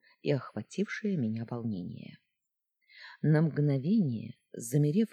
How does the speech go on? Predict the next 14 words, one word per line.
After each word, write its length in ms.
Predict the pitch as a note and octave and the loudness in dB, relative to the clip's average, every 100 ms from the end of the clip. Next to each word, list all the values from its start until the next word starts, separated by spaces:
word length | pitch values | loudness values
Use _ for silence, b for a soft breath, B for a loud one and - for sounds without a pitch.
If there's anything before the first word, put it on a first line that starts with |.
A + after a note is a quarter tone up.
| - | -8
в 120 | - | -2
нерешительности, 1200 | C#3 C3 B2 - A#3+ - A#2+ A#2 A2 - - - _ _ _ _ B B B | 0 0 -4 -4 -4 -4 -4 -4 -4 -8 -14 -14 _ _ _ _ B B B
у 100 | - | -4
повидавшей 720 | E3 D3+ D#3+ C#3+ A#2+ - C#3+ D3 | 0 2 2 0 -2 -2 0 0
жизнь 360 | C#3+ A#2+ C3+ | 0 0 0
двери, 440 | C#3 F3 A#2+ - - _ _ _ _ B B - | 2 0 0 -8 -16 _ _ _ _ B B -2
дрожащими 720 | E3+ F#3 G#3+ C#4+ - F#3 E3+ | 4 4 4 2 0 2 4
руками 460 | E3+ E3+ - D4+ E3+ | 4 0 0 2 2
коснулась 640 | - F3 - C4 A#3 - - | 0 -6 2 4 4 2 -6
щербатого, 1000 | - - C3 B2 B2+ B3+ - B2+ - - b b - | -10 -4 -4 -4 -2 -2 -2 -6 -8 -12 b b -4
потрескавшегося 1120 | D#3 - E3+ A3+ - - - - A#2 B2 - | -4 2 2 2 0 -8 -8 -6 -6 -6 -8
от 260 | - C#3+ - | -10 -12 -6
времени 460 | D3+ A#3 A#3+ C4 A#3+ | 0 4 6 6 2
дерева, 600 | D3 C#3+ C3+ C3+ C#3 | 0 0 0 0 0